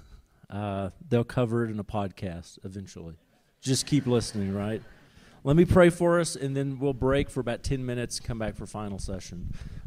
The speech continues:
Uh, Father, thank you.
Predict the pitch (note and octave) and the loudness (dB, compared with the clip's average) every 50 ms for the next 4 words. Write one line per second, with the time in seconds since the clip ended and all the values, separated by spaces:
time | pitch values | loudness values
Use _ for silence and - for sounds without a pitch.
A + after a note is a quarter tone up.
0 | - - G#2+ G#2+ G2+ G2+ G2+ - - - B2+ B2+ C3 C#3 C3+ C#3+ C#3 C3+ C3 - | -8 -6 -2 -2 0 0 -2 -4 -4 -6 -4 -2 -2 0 0 2 0 0 -2 -6
1 | - - - - - - - - - _ - - C3 C3+ C#3 C3 - - G#2+ G#2 | -12 -18 -20 -20 -20 -20 -20 -20 -20 _ -6 -2 0 0 0 0 -2 0 0 2
2 | G2+ G2+ G#2 G2+ | 2 2 2 0